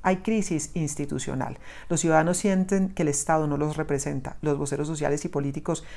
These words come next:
incendian o se quedan cortos. Los medios de comunicación también. Si no escuchamos a la gente en la calle, si no hay respuesta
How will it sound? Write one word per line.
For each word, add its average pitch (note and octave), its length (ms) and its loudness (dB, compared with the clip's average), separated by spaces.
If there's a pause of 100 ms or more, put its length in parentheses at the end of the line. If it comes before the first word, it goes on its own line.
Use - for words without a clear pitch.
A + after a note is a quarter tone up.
(140)
incendian D#3 500 0
o D3 60 -2
se C#3 120 -4
quedan C3+ 220 -2
cortos. C#3+ 400 -2
Los D3 160 0
medios C#3+ 240 -2
de D#3 80 -4
comunicación C3+ 600 -4
también. C3+ 440 -6 (360)
Si - 180 -2
no D3+ 80 4
escuchamos E3 680 2
a D#3+ 100 2
la C#3+ 100 2
gente E3 480 -2
en C#3+ 140 0
la C3+ 100 -2
calle, C#3 360 0 (680)
si - 220 0
no E3 120 4
hay G#3+ 80 8
respuesta F3 600 0